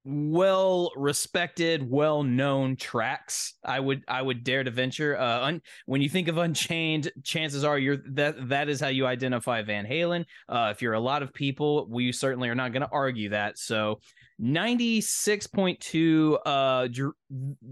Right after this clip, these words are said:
The Dreams Are Made Of, and then, uh, the three point eight. I'm very curious. I'm just so curious as to hear the reasoning on the downvotes, because I don't get it. This, I,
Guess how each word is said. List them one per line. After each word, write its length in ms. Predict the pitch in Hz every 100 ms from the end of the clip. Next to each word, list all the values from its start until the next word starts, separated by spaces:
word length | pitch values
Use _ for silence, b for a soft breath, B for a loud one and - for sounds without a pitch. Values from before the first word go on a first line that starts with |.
| 127
The 100 | 143
Dreams 420 | 131 156 170 175
Are 60 | 156
Made 260 | 147 143 117
Of, 260 | 113 113
and 180 | 120 117
then, 240 | 120 120
uh, 340 | 123 117 113 120 -
the 140 | 139 147
three 200 | - 233
point 240 | 247 180
eight. 240 | 156 117 - B B _ _ 151
I'm 280 | 190 214
very 540 | 156 131 170 180 180 160
curious. 640 | - 139 110 90 80 - - -
I'm 140 | 131
just 260 | 185 190 -
so 240 | 170 160
curious 500 | - 127 113 107 -
as 160 | 110 -
to 400 | 107 107 107 - _ _ -
hear 340 | - 170 170
the 120 | 143
reasoning 640 | 113 127 196 180 175 170 170 _ -
on 220 | 135 127
the 100 | 107
downvotes, 920 | 107 123 131 120 92 78 - - - -
because 240 | 143 156
I 60 | 185
don't 160 | 196 180
get 160 | 190
it. 180 | 113 -
This, 260 | 147 - - _ _ _ _ _ _ _
I, 120 | -